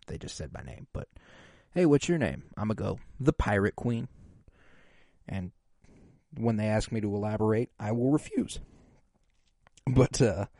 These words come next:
I love that Sav just goes ahead and tags along. And Dex is like, "All right, man, fuck it, I guess. This is cool." Uh, and that's when they happen upon a group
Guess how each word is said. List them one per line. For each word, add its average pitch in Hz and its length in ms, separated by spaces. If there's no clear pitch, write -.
I 120 80
love 120 160
that 110 160
Sav 113 280
just 95 140
goes 110 180
ahead 104 240
and 101 80
tags 107 320
along. 101 340
And 98 240
Dex 101 260
is 95 120
like, 87 200
"All 95 140
right, 90 160
man, 95 180
fuck 98 240
it, 101 180
I 95 120
guess. 95 340
This 104 220
is 98 80
cool." 101 360
Uh, 71 280
and 190 100
that's 107 220
when 104 140
they 95 80
happen 98 340
upon 101 440
a 104 60
group 135 440